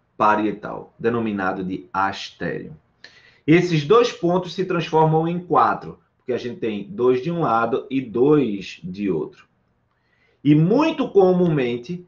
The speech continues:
para as pessoas que têm disfunção de A T M,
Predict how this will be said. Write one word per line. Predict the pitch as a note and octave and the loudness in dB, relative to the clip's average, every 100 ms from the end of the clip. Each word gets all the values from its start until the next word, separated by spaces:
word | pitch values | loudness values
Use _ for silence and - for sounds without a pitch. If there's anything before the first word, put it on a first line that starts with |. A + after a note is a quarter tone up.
| _ _ | _ _
para | - F#3 G#3 | 0 4 4
as | G3 | 2
pessoas | E3+ D3+ G#3+ B3 B3 | 0 -4 0 0 -2
que | A3 | -6
têm | E3 E3+ C#3 | -2 -2 -2
disfunção | C#3 C#3+ C#3+ B2+ - D#3 D#3 | -4 -8 -8 -8 -2 0 2
de | C#3+ | 2
A | |
T | C#3+ C3+ | 2 0
M, | A2 G2+ G#2 D3 | 0 -2 -6 -8